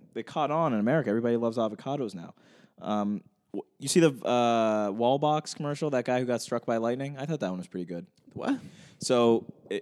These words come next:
Speaker 1: i-, they got this guy who presumably was struck by lightning in twenty twelve, hard to do, um,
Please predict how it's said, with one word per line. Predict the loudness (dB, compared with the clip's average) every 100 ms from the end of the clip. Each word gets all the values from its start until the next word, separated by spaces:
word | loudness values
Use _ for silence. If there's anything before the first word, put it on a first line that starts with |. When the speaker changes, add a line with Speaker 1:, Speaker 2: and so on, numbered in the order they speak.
| -2
Speaker 1:
i-, | -2
they | 0
got | 2 2
this | 0 0
guy | 0 2
who | 0 -4
presumably | -6 -4 0 0 2 0
was | 0
struck | -2 0 -2 0
by | 0
lightning | 2 0 -2
in | -6
twenty | -4 -4 -4
twelve, | 0 0 0 -4
hard | -6 -4 -4 -4
to | -8
do, | -4 -4 -4 -8 -20 _ _
um, | -4 -2 -4 -6